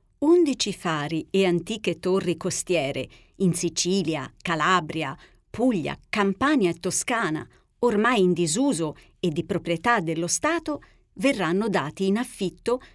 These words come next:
per lungo periodo, fino a cinquanta anni, a privati o enti che abbiano buone idee per la loro valorizzazione, che può essere di tipo turistico o sportivo.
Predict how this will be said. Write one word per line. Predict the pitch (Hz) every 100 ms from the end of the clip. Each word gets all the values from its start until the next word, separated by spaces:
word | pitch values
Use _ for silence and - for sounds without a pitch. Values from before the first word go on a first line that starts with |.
| _
per | 190 180
lungo | 226 311 220 175
periodo, | 180 170 156 131 139 123 - _ _
fino | - 339 294
a |
cinquanta | 208 - 180 180 165 165 165
anni, | 101 151 226 - _ _ _ -
a | 320
privati | - 403 254 160 170 247 277
o | 240
enti | 160 156 156 233
che | - 294
abbiano | 254 240 285 277 262
buone | 214 311 330 262
idee | 196 151 156 240 - _ _
per | - 349
la | 339
loro | 285 294 277
valorizzazione, | 247 220 202 202 156 185 - - 196 107 110 - _ _ _ -
che | 185
può | - 170
essere | 185 - 185 165
di | 170
tipo | 170 175 170 165 160
turistico | - 262 392 - - 180 - 170 156 -
o | 190
sportivo. | - 269 - - 147 117 -